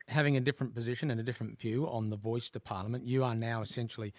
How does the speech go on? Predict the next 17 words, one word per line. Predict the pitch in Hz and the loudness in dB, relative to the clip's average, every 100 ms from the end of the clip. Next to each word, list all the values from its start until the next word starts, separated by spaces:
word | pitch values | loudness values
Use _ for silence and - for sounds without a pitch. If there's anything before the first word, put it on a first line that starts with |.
| - - _ - | -18 -20 _ -8
uh, | 143 | -6
the | 156 135 | 0 2
Indigenous | 120 127 120 120 113 - 143 | 2 2 0 -2 -2 -4 -8
Affairs | 139 - 123 117 - | -8 -4 -2 0 -2
spokesperson | - 117 - - 117 - 113 | -2 -2 -2 -4 -2 -2 -8
for | - - 127 127 | -8 -2 0 0
the | 127 117 | -4 -4
Greens, | 113 110 135 | -2 0 0
and | 127 113 | 0 0
you | 113 113 | 0 0
are | 113 127 | 0 -2
very | 127 127 120 113 - - | 0 2 2 0 -6 -18
pro | - - 135 120 98 95 _ _ _ - | -8 4 6 6 2 -6 _ _ _ -6
the | 120 | -4
voice. | 98 104 104 147 - - _ _ _ _ _ _ _ _ _ - | -2 -4 -4 -4 -6 -8 _ _ _ _ _ _ _ _ _ 4
Was | 196 156 | 6 10
that | 240 220 | 8 8